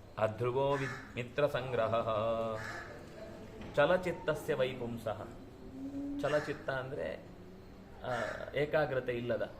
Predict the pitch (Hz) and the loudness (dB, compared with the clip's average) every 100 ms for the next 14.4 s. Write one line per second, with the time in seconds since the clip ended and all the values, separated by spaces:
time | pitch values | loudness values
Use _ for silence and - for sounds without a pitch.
0 | - - 131 143 143 - 117 - 104 - | -4 2 4 4 0 0 0 0 -4 -6
1 | - - - - 135 156 190 202 202 202 | -10 -12 -12 2 6 8 8 6 6 6
2 | 202 175 160 151 123 113 135 170 165 165 | 6 6 4 2 2 2 4 6 6 4
3 | 151 139 139 - 160 180 180 180 165 170 | -2 0 -2 4 6 6 2 2 4 4
4 | 165 165 147 120 104 95 - - - - | 6 6 6 0 0 0 -8 -16 -18 -18
5 | - - - - - - 170 180 175 156 | -16 -16 -16 -16 -4 8 8 8 2 2
6 | 139 143 - - 165 190 208 196 196 185 | 2 2 0 2 2 4 2 2 0 0
7 | 165 165 165 165 160 156 - 156 117 104 | 0 2 2 0 -2 0 0 0 -2 -4
8 | - - - - - - - - - - | -6 -6 -12 -14 -14 -14 -14 -14 -14 2
9 | 196 196 185 160 151 139 143 - - - | 4 6 4 2 2 2 0 -4 -12 0
10 | 180 202 185 185 180 180 175 170 165 170 | 0 2 2 4 4 4 4 4 8 6
11 | 165 165 170 165 160 156 156 175 165 160 | 8 8 8 6 4 4 4 6 4 4
12 | 156 156 151 156 156 156 156 156 160 156 | 2 0 4 4 4 2 2 2 2 0
13 | 156 160 160 156 110 - 127 156 143 113 | 0 0 2 2 2 2 4 4 2 0
14 | 113 - - | -4 -6 -10